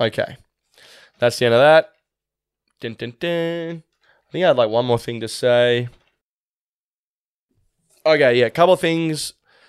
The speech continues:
to bring us home here. I'm not even sure this is real, but just talking about Mary Fowler.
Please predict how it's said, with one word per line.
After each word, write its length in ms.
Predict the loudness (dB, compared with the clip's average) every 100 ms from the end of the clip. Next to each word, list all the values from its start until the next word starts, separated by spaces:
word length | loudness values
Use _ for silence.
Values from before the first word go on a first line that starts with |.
| _
to 80 | -10
bring 280 | -2 0 0
us 120 | -2
home 340 | -2 0 0 -4
here. 540 | -4 0 2 0 -2 _ _ _ _ _ _ _ _ _ _ -2
I'm 80 |
not 120 | 0 0
even 140 | 0
sure 200 | -2 -2
this 140 | -2
is 120 | -8 -8
real, 360 | -4 -2 -2
but 140 | -4 -8
just 160 | -6
talking 200 | -2 0
about 200 | 0 -2
Mary 340 | -4 -4 -2 -2
Fowler. 560 | -2 -2 0 -2 -4